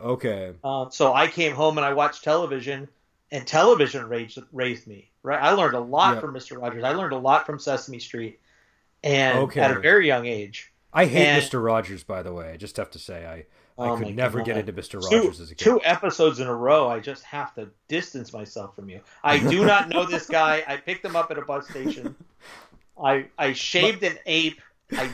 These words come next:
Speaker 2: don't know who I'm talking to.
Speaker 1: <laughs> I'm not even that well shaven. Um,
Speaker 2: <laughs>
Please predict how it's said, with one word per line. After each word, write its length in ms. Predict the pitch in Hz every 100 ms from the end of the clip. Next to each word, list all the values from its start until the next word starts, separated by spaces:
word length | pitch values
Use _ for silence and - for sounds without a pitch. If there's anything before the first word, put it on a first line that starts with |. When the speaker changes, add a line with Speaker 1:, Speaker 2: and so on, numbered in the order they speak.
| -
Speaker 2:
don't 240 | 165 175
know 140 | 175
who 120 | 165 165
I'm 180 | 147 147
talking 440 | 156 143 151 127
to. 360 | - 131 120 127 _ _
Speaker 1:
<laughs> 220 | - - -
I'm 160 | 233
not 220 | 254 262
even 260 | 262 220 208
that 200 | 196 190
well 140 | 180 160
shaven. 420 | - 165 123 117 - - _
Um, 300 | 139 135 135
Speaker 2:
<laughs> 60 | 127